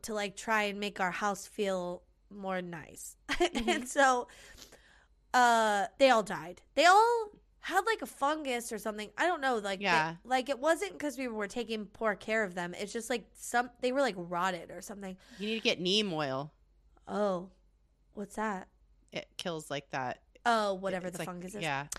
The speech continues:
Speaker 2: Uh-huh.
Speaker 1: Well, and then my mom was like, "Just take the plants back." And I'm like, "They're dead." And she's like, "Well, they'll return 'em." I was like,
Speaker 2: And they do.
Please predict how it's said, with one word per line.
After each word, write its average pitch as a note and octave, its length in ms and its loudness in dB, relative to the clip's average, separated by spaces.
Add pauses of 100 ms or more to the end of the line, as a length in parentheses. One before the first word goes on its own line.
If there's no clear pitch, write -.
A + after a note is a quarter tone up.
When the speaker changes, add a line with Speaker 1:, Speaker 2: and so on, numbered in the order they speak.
(140)
Speaker 2:
Uh-huh. E3+ 100 -8
Speaker 1:
Well, F4 320 4
and D#4+ 100 -4
then G4+ 120 0
my F#4 100 4
mom F4+ 300 4
was E4 120 -2
like, G#3 400 0
"Just F4 280 -2
take F4 180 -4
the D4 80 -10
plants F#4+ 320 -2
back." - 420 -12 (380)
And C#4 80 -4
I'm D#4+ 60 -2
like, C#4 180 -2
"They're A#3 140 0
dead." C#4+ 280 4
And F3+ 140 -8
she's - 160 -10
like, F#3 180 -4
"Well, G3+ 120 -10
they'll B3 200 -4
return A3 300 -6
'em." F#3 240 -10 (580)
I A3 120 0
was A3+ 120 -2
like, A3+ 280 -4
Speaker 2:
And C4+ 100 -2
they D#3+ 80 -4
do. A3 240 -2